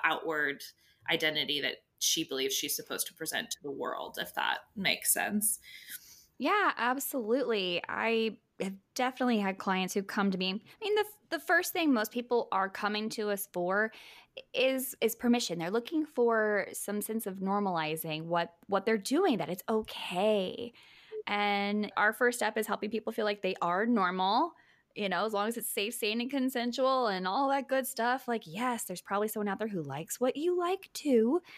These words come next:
Speaker 2: But, you know, you talk about that duality. W-, I know one of the
Speaker 1: Mm-hmm.
Speaker 2: things that a lot of females especially struggle with when they're in that kinky space or they're, they start finding, like, "Ooh, I,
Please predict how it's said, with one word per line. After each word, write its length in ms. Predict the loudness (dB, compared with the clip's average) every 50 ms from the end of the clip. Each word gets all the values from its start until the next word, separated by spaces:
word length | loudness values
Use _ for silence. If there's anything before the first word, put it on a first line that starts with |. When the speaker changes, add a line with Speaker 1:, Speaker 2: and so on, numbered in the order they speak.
| -20 -20 -20 -20 -20 _ _ _ _ _ _ _ _
Speaker 2:
But, 640 | 4 4 6 6 6 4 2 2 0 -2 -4 -14 -18 _ _ _ _ _ _ _ _ _ 0
you 80 | 2
know, 120 | 4 4 4
you 160 | 2 -2 -2
talk 140 | -2 0 0
about 160 | 0 0 0
that 180 | 0 -2 0 0
duality. 800 | 0 0 2 2 2 2 2 2 2 0 -2 -6 -10 -12 -14 -16 _ _ _ _ _ _
W-, 140 | -14 -14 -14 -12 -12 -10 -4 0
I 40 | 0
know 180 | 2 2 2
one 200 | 2 2 2 2
of 60 | 4 4
the 60 | 4
Speaker 1:
Mm-hmm. 60 | 4
Speaker 2:
things 420 | 4 2 2 2 0 -2 -4 -4 -2
that 160 | -2 -2 0
a 40 | 0
lot 360 | 0 0 2 2 2 4 4
of 420 | 2 0 0 -2 -4 -8 -14 -20 _ _ _ _ _
females 800 | -20 -20 -14 -4 -2 2 2 4 4 4 2 2 0 -2 -4 -4
especially 920 | -6 -6 -6 -6 -2 0 0 0 0 -2 -4 -4 -4 -4 -6 -6 -8 -10 -10
struggle 500 | -8 -6 -4 2 4 4 4 4 4 4
with 260 | 4 2 2 -2 -4
when 240 | -4 -2 -2 0 -2
they're 120 | -2 -2
in 220 | -2 -2 -4 -2 -2
that 220 | -2 -2 -4 -6
kinky 380 | -4 -2 -2 0 0 0 -2 -2
space 580 | -2 -2 -2 0 0 0 0 -2 -2 -4 -4
or 400 | -2 0 0 2 2 2 0 -2 -6 -14 -20 -18 _ 0
they're, 180 | 0 0 0 -2 _ -2
they 140 | 0 0 0
start 240 | 0 0 0 0 -2
finding, 420 | -2 0 2 2 4 4 4 4
like, 180 | 4 2 0 -2
"Ooh, 220 | -6 -2 -2 -2
I, 120 | -2 -2